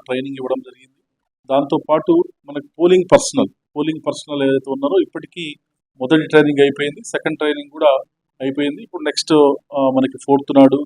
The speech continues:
అలాగే ఫిఫ్త్, సిక్స్త్ and సెవెంత్ కూడా వాళ్ళకు ట్రైనింగ్ ఇస్తున్నాం. So, ఈ ట్రైనింగ్ అంతా అయిపోతే ఎలక్షన్‌కి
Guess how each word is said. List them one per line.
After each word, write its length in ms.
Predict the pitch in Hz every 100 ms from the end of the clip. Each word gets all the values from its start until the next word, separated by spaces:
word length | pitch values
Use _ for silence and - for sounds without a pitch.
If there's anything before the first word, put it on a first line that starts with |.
| 135
అలాగే 280 | 131 127 131
ఫిఫ్త్, 460 | - 135 _ _
సిక్స్త్ 380 | - 143 - -
and 260 | 160 165 143
సెవెంత్ 340 | 143 143 143
కూడా 200 | 151 147 131 - _ _ _ 139
వాళ్ళకు 260 | 139 139
ట్రైనింగ్ 360 | 131 127 135 143
ఇస్తున్నాం. 380 | 135 - 127 139 - _ _ _
So, 80 | - 143 135 135 -
ఈ 20 |
ట్రైనింగ్ 380 | 139 143 147 160
అంతా 220 | 151 147
అయిపోతే 440 | 143 135 147 262 202
ఎలక్షన్‌కి 480 | 151 - 151 135